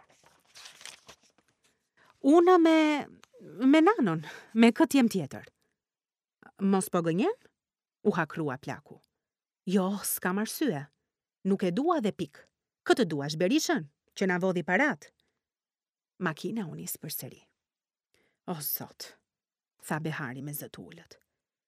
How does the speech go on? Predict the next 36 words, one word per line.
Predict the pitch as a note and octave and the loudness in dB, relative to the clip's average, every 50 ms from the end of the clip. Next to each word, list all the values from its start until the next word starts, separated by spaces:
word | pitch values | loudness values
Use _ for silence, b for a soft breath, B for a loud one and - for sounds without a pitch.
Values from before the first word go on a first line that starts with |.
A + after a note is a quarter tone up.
| _ _ _ | _ _ _
"Ktu | - - A3+ | -12 -8 -6
se | G#3 - G3+ F#3 | -6 -4 -4 -4
merr | F#3 F3+ F3+ F3+ | -4 -4 -4 -2
vesh | A#3 A3 F3 | -4 -4 -2
djalli | D#3 G#3 A3+ A#3+ A#3+ G#3 G3 | -2 -2 -2 -2 -2 -2 -4
të | - F#3 | -4 -6
birin. | F3 A3+ A#3+ G3+ D3 D3 C#3+ D3 - _ _ _ _ _ _ _ _ _ _ - | -6 -6 -6 -6 -6 -10 -12 -16 -18 _ _ _ _ _ _ _ _ _ _ -2
Cili | - F4 F4 C#4+ C4 | 2 2 2 2 2
fshat | - - - - A3+ G#3 - G3 | -2 -2 -2 -2 -2 -4 -4 -6
është | F3 - - | -6 -4 -4
me | F#3 E3+ | -4 -2
Berishën | E3 E3+ F3 G3+ C#4 E4 - - E4+ D4+ C4 | -2 -4 -2 -2 -2 -2 -2 -2 -2 -2 -2
e | G#3+ | -2
cili | - - G3+ E3+ E3 | -2 -4 -6 -6 -6
me | D#3 D3+ | -6 -6
nanon? | C#3+ C#3 C3 - - - - - - _ _ _ _ _ _ _ _ _ _ | -8 -8 -10 -12 -16 -20 -20 -20 -20 _ _ _ _ _ _ _ _ _ _
Cili | - - E4+ D#4 C#4+ | 2 2 4 4 4
me | B3+ A#3+ G#3 | 2 2 2
Grekun, | F#3 B3+ D#4 F4+ G4 - G#4 G#4+ G#4+ G4+ - _ | 2 2 0 0 2 2 2 2 2 0 -4 _
a | - C4 | -4 -4
cili | - - - A3 F#3+ F#3 | -2 0 0 0 0 -2
me | F3+ E3+ | -2 -4
Shqipërinë | - - D#3+ D3 - D#3 C#3+ C3+ | -6 -6 -8 -8 -10 -10 -10 -10
e | C3 | -10
Madhe? | C3 C3+ - - - - - - _ _ _ _ _ _ _ _ _ _ _ _ _ _ _ - | -14 -16 -16 -20 -20 -20 -20 -20 _ _ _ _ _ _ _ _ _ _ _ _ _ _ _ -12
Për | - F3 D3 | -10 -10 -10
dreq | C#3+ D3+ F3 F3+ F3+ - - - | -10 -12 -12 -10 -10 -10 -8 -6
nuk | F#3 F3+ E3 E3+ | -6 -6 -4 -4
di | F3+ A3 | -2 -2
mas | G#3+ G3 F#3+ F#3+ | -2 -2 -2 -2
ndonjë | G#3 G3+ G3+ F#3+ | -4 -4 -2 -2
parull | - F#3+ G3 C4+ D4+ C#4 G#3 F#3+ | -2 -2 -2 -2 -4 -4 -6 -6
ose | F#3 - - F#3+ E3+ | -8 -8 -6 -6 -6
sharje | - - C4+ B3+ A#3 G#3 F#3+ | -4 -4 -4 -2 -2 -2 -4
të | - - | -6 -6
kohës. | - C#4 A#3+ - - D3 - - - - | -8 -8 -8 -8 -10 -12 -10 -10 -10 -10